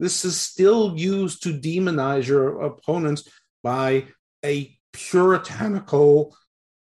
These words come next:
wing need, whatever, in, in a certain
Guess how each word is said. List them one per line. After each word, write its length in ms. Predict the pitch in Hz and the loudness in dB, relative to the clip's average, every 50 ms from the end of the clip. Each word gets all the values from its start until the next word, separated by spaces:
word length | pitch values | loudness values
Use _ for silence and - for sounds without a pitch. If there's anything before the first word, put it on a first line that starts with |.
| _ _ - | _ _ -6
wing 580 | 120 131 165 196 190 190 180 165 151 131 127 139 | -2 0 2 2 2 2 2 0 0 0 -2 -2
need, 360 | 170 196 190 185 180 165 139 | -2 -2 -2 -4 -4 -6 -6
whatever, 600 | 123 131 131 135 151 175 202 175 160 139 135 143 | -4 -4 -2 -2 -2 -2 -2 -2 -2 -2 -2 -2
in, 160 | 147 147 143 | -4 -6 -8
in 240 | 156 - - 156 151 | -8 -10 -10 -8 -8
a 80 | 151 147 | -8 -8
certain 380 | - - 151 147 151 151 143 | -4 0 0 2 2 0 -4